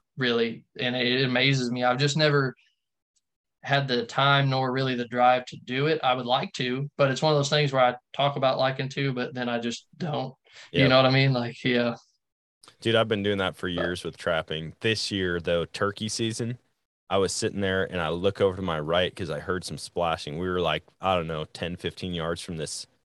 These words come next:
Speaker 2: really small creek. Like, you could almost jump over it. And I look
Speaker 1: Mm-hmm.
Speaker 2: over and there's a freaking river otter in the river swimming up as I'm turkey hunting. And for about ten seconds, I was like, "That is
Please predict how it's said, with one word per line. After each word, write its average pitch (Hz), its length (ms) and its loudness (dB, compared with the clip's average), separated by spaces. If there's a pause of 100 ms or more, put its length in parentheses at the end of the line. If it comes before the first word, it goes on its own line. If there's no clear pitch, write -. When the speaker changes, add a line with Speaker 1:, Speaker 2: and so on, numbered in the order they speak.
(120)
Speaker 2:
really 104 420 0
small 80 280 -4
creek. - 320 -10
Like, 80 200 -2
you 92 60 -10
could 92 100 -4
almost 87 360 -4
jump 80 300 -6
over - 240 -10
it. - 120 -16 (520)
And 117 120 0
I 95 80 2
look 95 280 -2
Speaker 1:
Mm-hmm. - 0 -
Speaker 2:
over 95 420 0
and 110 140 -4
there's 139 180 -2
a 104 60 -4
freaking 117 400 -8 (120)
river 113 420 0
otter 76 500 -2 (680)
in 139 180 2
the 113 100 4
river 95 400 0
swimming 113 400 0
up 98 340 2
as 101 200 2
I'm 92 120 -4
turkey 117 340 -6
hunting. 82 360 -6 (500)
And 98 440 2 (540)
for 117 160 4
about 98 300 4
ten 139 220 0
seconds, 101 340 2
I 90 60 4
was 87 100 0
like, 85 160 -2
"That 98 200 4
is 90 280 -4